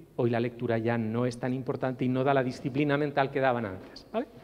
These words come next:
La lectura su-, ha sido sustituida por la música. Un rapero educa hoy muchos más. Es decir, si tienes en clase a alguien que hace rap,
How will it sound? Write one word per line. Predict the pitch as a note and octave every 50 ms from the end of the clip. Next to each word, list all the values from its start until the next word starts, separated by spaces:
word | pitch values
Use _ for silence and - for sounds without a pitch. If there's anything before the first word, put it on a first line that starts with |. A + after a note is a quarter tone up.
| - - - - - - - - - - - - - _ _ _ _ _ _ -
La | D3 C#3+
lectura | C3 B2+ A#2+ - - E3+ E3 B2+
su-, | - - D3+ F3+ F#3
ha | E3 D3
sido | A#2+ D3+ D3 D3
sustituida | A#2+ A#2+ G#2+ - C#3 A2+ C3 B2+ B2+ A2
por | - B2+ C3+
la | D#3+ F#3+
música. | B3 C4 - A#3+ F#3+ - G#3+ G3+ -
Un | - F3+ F#3
rapero | F3 D#3 C#3+ C3+ - F3 F3 F3+ G#3 G#3+ - - - - - - -
educa | - C#3+ C#3 E3 D#3 D#3 D3 C3+
hoy | C3+ C3+ C3
muchos | B2+ C3 C#3+ C3+ C#3 C#3+ C#3
más. | D3+ C#3+ -
Es | - B2+ -
decir, | C#3+ C3+ C3+ C#3+ C#3
si | - - A2+
tienes | - - C3 C3 C#3+ - C#3 - - - - - D#3+
en | C#3 C3+ C3
clase | C3+ D3+ D3+ E3+ D#3+ - C3 A2+ - - -
a | A#2
alguien | A#2 B2+ B2 B2 A#2+
que | - C#3
hace | B2 - C#3
rap, | C3 C#3 D#3 E3+ E3 - - -